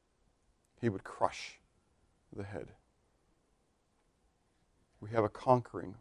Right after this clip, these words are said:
Messiah. There is now no condemnation to those who are in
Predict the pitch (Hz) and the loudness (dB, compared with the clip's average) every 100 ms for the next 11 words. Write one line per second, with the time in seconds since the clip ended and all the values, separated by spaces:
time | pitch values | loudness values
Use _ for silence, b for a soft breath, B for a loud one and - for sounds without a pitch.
0 | _ 98 - 98 87 80 71 _ _ _ | _ -16 2 8 8 6 -8 _ _ _
1 | _ _ _ _ _ _ _ _ _ _ | _ _ _ _ _ _ _ _ _ _
2 | _ _ _ _ _ _ _ _ _ _ | _ _ _ _ _ _ _ _ _ _
3 | _ _ _ _ 110 123 123 104 139 131 | _ _ _ _ 12 12 12 12 10 8
4 | 117 95 92 92 101 _ - 110 107 107 | 4 4 4 2 -4 _ -8 4 6 6
5 | 117 110 107 101 95 - 80 - _ _ | 0 -2 0 -2 -2 -10 -14 -18 _ _
6 | _ _ - 107 98 101 101 - 101 104 | _ _ -12 -2 6 8 6 2 6 6
7 | 80 80 | 6 -2